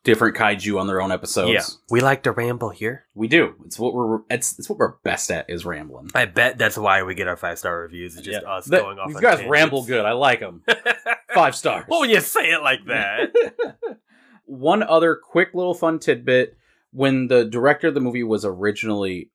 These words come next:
Speaker 1: making the plot, he wanted, uh, Rodan originally to be on Godzilla's side.
Speaker 2: Yeah, there was some, like, back and forth about the ideas of
Speaker 1: There
Speaker 2: how
Speaker 1: was
Speaker 2: the fight was
Speaker 1: whole
Speaker 2: gonna go.
Speaker 1: Yeah, there's multiple. So, like, originally he was gonna be on Godzilla's side, then he was gonna be on King Ghidorah's side,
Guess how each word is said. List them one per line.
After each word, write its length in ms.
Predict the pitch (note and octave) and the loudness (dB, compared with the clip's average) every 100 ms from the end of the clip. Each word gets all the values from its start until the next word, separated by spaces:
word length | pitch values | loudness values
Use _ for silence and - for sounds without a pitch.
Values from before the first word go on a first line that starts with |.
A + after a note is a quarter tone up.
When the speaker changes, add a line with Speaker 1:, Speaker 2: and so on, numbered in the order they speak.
| - | -10
Speaker 1:
making 340 | G2 F#2 F#2+ E2 | -8 -6 -8 -10
the 120 | - | -8
plot, 440 | - D#3 E3 D#3 - | 2 6 6 4 -2
he 180 | B2+ | -10
wanted, 480 | A#2 A2 A2+ A2 G2 - | -2 0 2 2 0 -6
uh, 280 | F#2 G2 F#2 F2+ | -6 -4 -2 0
Rodan 280 | A2 A2 | 2 2
originally 320 | G2+ G2+ A2 G2+ | 0 -2 -4 -6
to 80 | F#2 | -8
be 140 | G2 | -10
on 100 | F#2 | -8
Godzilla's 440 | F#2+ A#2 F#3 A2 | -6 0 0 0
side. 260 | G2 D#2 D#2+ _ _ _ _ _ _ _ _ _ _ _ - | -4 -8 -14 _ _ _ _ _ _ _ _ _ _ _ -4
Speaker 2:
Yeah, 280 | C3 D#3+ C3+ | 2 4 6
there 120 | B2+ | 4
was 120 | C3+ | 2
some, 220 | - C3 A#2+ | 2 0 2
like, 180 | A2 | -2
back 200 | A#2 A2+ | -2 -2
and 120 | A2 G#2+ | -4 -2
forth 240 | B2+ A#2+ | -2 0
about 220 | G#2 G2 | 0 -2
the 120 | G2+ | -2
ideas 360 | F#2 F#2 A#2+ G#2 | -4 -2 0 2
of 40 | G2+ | 4
Speaker 1:
There 80 | C#3 | 4
Speaker 2:
how 60 | |
Speaker 1:
was 100 | D#3 | 4
Speaker 2:
the 60 | A#2+ | 4
fight 120 | B2 | 6
was 240 | D3+ D#3+ D#3 | 6 8 6
Speaker 1:
whole 80 | |
Speaker 2:
gonna 140 | D3 - | 4 0
go. 220 | F#2 F2+ | -2 0
Speaker 1:
Yeah, 180 | C3+ A2+ | 2 2
there's 240 | C3+ B2 | 0 0
multiple. 440 | B2 B2+ C3 C3+ A#2+ | 2 2 2 -4 -2
So, 180 | C3+ | 2
like, 200 | A#2 A2 - | 2 2 0
originally 360 | G2+ G#2 A2 | -6 -2 -2
he 40 | G2+ | -2
was 80 | |
gonna 100 | G#2 | -4
be 120 | G2+ F#2 | -6 -6
on 60 | |
Godzilla's 400 | F2+ F#2 D#3+ D3 | -6 2 4 4
side, 340 | D3+ C3+ B2 - _ _ | 4 4 2 -2 _ _
then 180 | B2 B2 | 2 2
he 140 | A2+ | 0
was 120 | A2 F#2+ | -2 -2
gonna 200 | G#2+ F#2 | -6 -6
be 500 | F#2+ F#2+ F#2 F2+ - | -12 -14 -12 -14 -14
on 340 | F#2 F#2 F2+ F2 | -14 -12 -12 -12
King 220 | B2 A#2 | -4 2
Ghidorah's 240 | C#3 C3+ | 2 2
side, 140 | C#3+ | 2